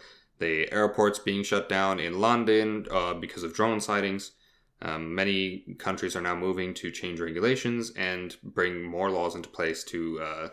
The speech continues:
to restrict the kind of activity drones can and cannot do around airports and just generally. There's also some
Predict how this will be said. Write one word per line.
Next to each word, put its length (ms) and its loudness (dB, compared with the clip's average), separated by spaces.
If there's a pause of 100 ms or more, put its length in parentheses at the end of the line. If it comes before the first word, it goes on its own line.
(160)
to 80 -6
restrict 540 -2
the 80 -2
kind 260 -4
of 200 -10 (320)
activity 440 -2
drones 340 -4
can 360 -6
and 100 -10
cannot 360 -4
do 180 0
around 300 2
airports 480 0
and 80 -10
just 180 -12
generally. 480 -8 (920)
There's 220 6
also 300 2
some 240 -2